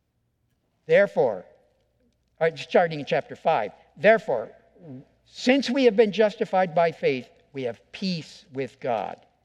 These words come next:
There is now, therefore, no condemnation for those." We have to hang on to those truths if we're gonna make progress in dealing with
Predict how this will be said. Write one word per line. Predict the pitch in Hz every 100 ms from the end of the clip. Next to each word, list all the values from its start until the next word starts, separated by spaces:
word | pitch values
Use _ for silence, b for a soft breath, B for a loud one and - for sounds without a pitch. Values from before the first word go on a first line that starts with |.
| _ _ _ _ _ _ _ _ _ _ _ _
There | 151 196 202
is | 180 -
now, | 160 151 147
therefore, | 127 139 127 135 120 110 _ 143
no | 143 170 226 220
condemnation | - 185 175 156 151 143 135 127 - 127 113
for | 127 113
those." | 101 87 - _ _ _ _ _ _ _ _ _ _ _ _ _ _ _
We | 147 165
have | - 240 - _
to | 214
hang | 156 - 185 214 226 254
on | 214 240 269 277 233
to | - 208
those | 214 214 214 -
truths | - - 277 302 135 123 131 - b b -
if | 170
we're | 208
gonna | 220 214
make | 202 208 208 -
progress | - 240 294 233 160 165 - b b b 180
in | 180 147
dealing | 170 214 233 226 226 214 160
with | 185 185 180 _